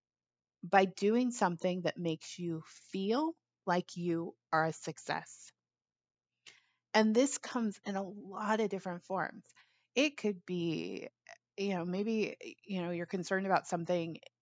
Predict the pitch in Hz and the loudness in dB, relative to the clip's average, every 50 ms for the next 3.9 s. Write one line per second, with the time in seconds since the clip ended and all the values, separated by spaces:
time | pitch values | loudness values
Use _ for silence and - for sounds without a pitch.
0 | _ - 185 175 170 165 160 160 160 156 156 156 156 - - _ - 180 165 180 | _ 0 2 2 4 4 2 2 2 0 0 -2 -4 -8 -10 _ -4 -2 0 2
1 | 202 196 - - 165 - - 165 165 - - _ _ _ _ - 196 180 160 - | 2 0 2 2 0 0 0 -2 -10 -16 -20 _ _ _ _ -4 0 2 2 2
2 | - - 175 160 160 165 160 156 151 147 165 170 - 170 160 - - - - 170 | 2 0 0 0 0 0 -2 -2 -2 -2 -4 -4 -6 -6 -6 -6 -8 -10 -8 -8
3 | 160 160 - 185 175 165 170 170 170 165 160 156 156 165 156 170 170 - | -8 -6 -4 -2 -2 0 0 -2 -2 0 0 0 0 0 -2 -2 -4 -8